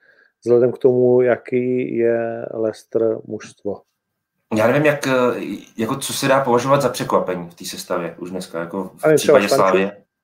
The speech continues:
Speaker 2: Eh, Stanču si myslím, že bude hrát, eh, a, a
Speaker 1: Jo.
Speaker 2: to asi bych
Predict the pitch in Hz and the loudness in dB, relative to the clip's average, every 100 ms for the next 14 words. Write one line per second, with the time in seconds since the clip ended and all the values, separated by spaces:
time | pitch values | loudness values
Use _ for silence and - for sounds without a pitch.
0 | _ _ _ 76 76 - 104 - 123 120 | _ _ _ -6 -6 -2 -2 0 -2 -2
1 | 117 117 113 104 98 95 - _ - 92 | -2 2 2 4 2 0 -4 _ -10 -6
2 | 87 87 85 92 90 131 131 - - 95 | -4 -4 -2 0 2 4 4 2 -2 -6